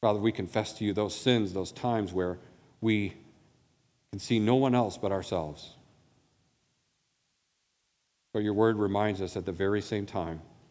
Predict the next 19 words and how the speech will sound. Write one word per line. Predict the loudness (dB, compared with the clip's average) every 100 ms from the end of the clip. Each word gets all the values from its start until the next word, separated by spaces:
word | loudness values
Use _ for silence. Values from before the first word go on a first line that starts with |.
| _ -20 -20 -20 _ _ _ _ _ _ _ -2
that | 0 0 -8 -20 -20 _ _ _ _ _ _ _ _ _ _ _
those | -2 0
sins | 2 2 0
have | -2
been | -2
forgiven, | -2 -2 -2 -2 -10 -14 -20 _ _ _ _ _ _ _ _ _ _ -14
that | -4
we | -2
stand | -2 0 2 2
healed, | 2 0 0 -2 -12 -20 -20 _ _
that | -8
we | -2 0
are | 0
being | 2 4 4 2
renewed | 2 2 2 0
each | -6 -6
and | -4
every | -4 -4
day, | -4 -6